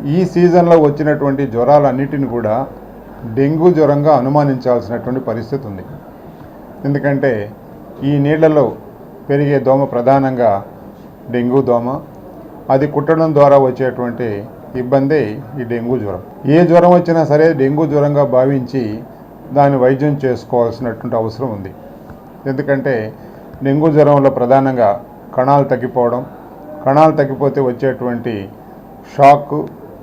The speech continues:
రక్తస్రావం, వీటి వల్ల అనేక ఇబ్బందులు వస్తాయి. కాబట్టి డెంగ్యూ జ్వరంగా మనం దాన్ని భావించి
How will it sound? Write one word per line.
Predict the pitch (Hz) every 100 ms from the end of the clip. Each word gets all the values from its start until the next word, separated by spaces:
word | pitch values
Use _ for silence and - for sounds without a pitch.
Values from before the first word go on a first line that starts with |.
| - - -
రక్తస్రావం, | 127 - 143 139 139 139 139 - - - - -
వీటి | 127 139 135
వల్ల | 147 143
అనేక | 131 139 135
ఇబ్బందులు | 123 143 143 123
వస్తాయి. | - 143 131
కాబట్టి | 123 120 117 127 104 104 - - - - - 123
డెంగ్యూ | 139 156 170
జ్వరంగా | 147 139 143 139
మనం | 127 127 117
దాన్ని | 117 110 117
భావించి | 120 117 113